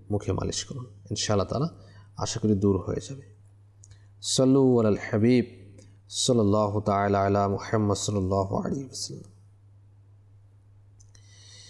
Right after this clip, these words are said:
আচ্ছা, আমাদেরকে লিখেছেন, "আমার, আহ, হাজব্যান্ড অনেক দিন থেকে বিদেশে যাবার জন্য চেষ্টা করছে, কোনো কিছু হচ্ছে না, কোনো রুহানি যদি আমল থাকে।" জুমাতুল মোবারকার দিন আসর থেকে মাগরিবের সময় উনি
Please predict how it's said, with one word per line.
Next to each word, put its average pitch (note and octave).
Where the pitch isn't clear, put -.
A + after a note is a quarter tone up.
আচ্ছা, -
আমাদেরকে D#3
লিখেছেন, D#3+
"আমার, C3
আহ, A#2
হাজব্যান্ড A#2+
অনেক A#2
দিন C3
থেকে B2+
বিদেশে A2+
যাবার A2+
জন্য A2+
চেষ্টা A#2+
করছে, E3+
কোনো A#2
কিছু A#2
হচ্ছে A2
না, C#3
কোনো A2
রুহানি G#2+
যদি G2+
আমল G2
থাকে।" -
জুমাতুল D#3+
মোবারকার A#2
দিন G#2
আসর A2+
থেকে C#3
মাগরিবের A2
সময় G2+
উনি G2